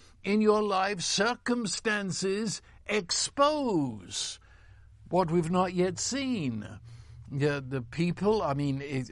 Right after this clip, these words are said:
I, I would live the most perfect Christian life if it wasn't for people and circumstances, you see. People come and they say this and they do this, and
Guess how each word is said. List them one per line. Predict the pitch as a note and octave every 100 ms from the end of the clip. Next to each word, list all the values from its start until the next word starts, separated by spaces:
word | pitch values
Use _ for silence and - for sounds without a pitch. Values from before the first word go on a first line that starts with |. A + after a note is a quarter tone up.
| A#2+
I, | C3
I | C3+ C#3+
would | C#3+ B2+
live | C3 D#3+
the | D3+
most | D3 D3 -
perfect | - E3 E3+ D3
Christian | E3 D3+ - F#3
life | A3 - B2
if | B2
it | C3 C3
wasn't | C3+ B2 C3+ A#2
for | C3+
people | C3+ C#3+ A#2+ C3+ E3
and | A#2
circumstances, | G#2 B2 A2 A#2 A2+ B2 A2 G2 D#3+ D3
you | C#3+
see. | D3 D3 - - -
People | F3+ F3 F3+
come | F3 F3+
and | F#3
they | F3 F3
say | - A3 G#3+ F#3+
this | C#3+ A2 G2+ D#3
and | D#3+
they | F3
do | D3 A#2+ A3 A#3
this, | F3+ D3 A#2 A2+ -
and | D3+ C#3